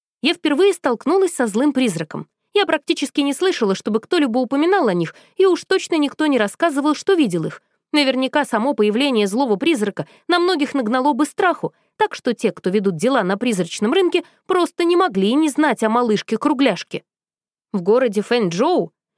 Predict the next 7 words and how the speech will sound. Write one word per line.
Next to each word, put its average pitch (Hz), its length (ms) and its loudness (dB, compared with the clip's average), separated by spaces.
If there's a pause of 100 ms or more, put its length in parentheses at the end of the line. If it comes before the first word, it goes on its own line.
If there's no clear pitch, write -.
(180)
подавальщик 240 540 0
на 208 80 0
мгновение 214 560 2
задумался. 240 600 0 (340)
"Нет, 214 400 0
не 294 120 2
слышал". 226 480 -2